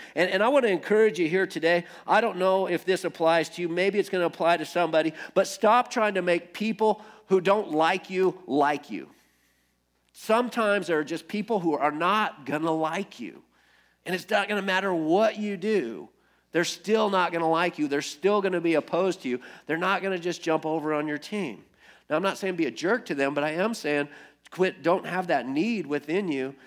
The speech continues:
to just be at, you know, just, just chummy with everybody.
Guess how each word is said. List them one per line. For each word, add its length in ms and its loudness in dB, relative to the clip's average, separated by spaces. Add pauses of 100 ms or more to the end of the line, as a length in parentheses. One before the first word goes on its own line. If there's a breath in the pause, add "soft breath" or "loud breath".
(160 loud breath)
to 180 -2
just 400 -6
be 300 2
at, 400 0
you 160 -4
know, 300 0
just, 340 -12
just 260 -10
chummy 360 0
with 180 -4
everybody. 640 -8